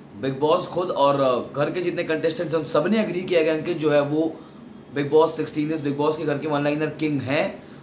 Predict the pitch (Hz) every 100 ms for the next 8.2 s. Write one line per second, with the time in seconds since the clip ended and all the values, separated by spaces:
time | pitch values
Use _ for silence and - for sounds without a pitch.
0 | - - 131 156 - 208 214 208 175 175
1 | 220 202 165 156 170 190 143 147 208 220
2 | 214 190 185 156 156 185 165 147 170 190
3 | 196 175 - - - - - - - -
4 | 147 175 208 170 180 196 202 202 185 190
5 | 175 190 175 180 185 170 180 170 180 156
6 | 175 214 196 160 175 175 185 190 - 202
7 | 165 139 139 131 127 131 135 131 123 104
8 | 104